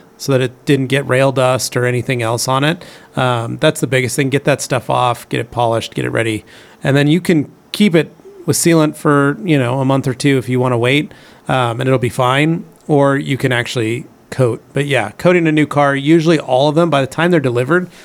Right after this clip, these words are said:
they're already about three to four months old. So, but if you're saying one month from manufacturing, uh,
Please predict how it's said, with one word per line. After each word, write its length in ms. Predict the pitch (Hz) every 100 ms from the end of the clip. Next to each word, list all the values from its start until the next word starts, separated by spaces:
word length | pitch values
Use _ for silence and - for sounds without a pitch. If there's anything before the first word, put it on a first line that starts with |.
| -
they're 180 | 175 185
already 340 | 175 156 143
about 280 | 120 117 110
three 280 | - 135 127
to 60 | 120
four 200 | 135 120
months 280 | 113 104
old. 240 | 123 120 123 - _ _ _ - _ _
So, 400 | - 131 113 123 - _ _ - - _
but 100 | 143
if 100 | 139
you're 100 | 156
saying 380 | - 180 151 127
one 200 | 139 165
month 220 | 160 156
from 180 | - 143
manufacturing, 960 | 143 139 131 - 120 - 165 180 202 190 - - - - - - -
uh, 540 | 135 127 117 110 120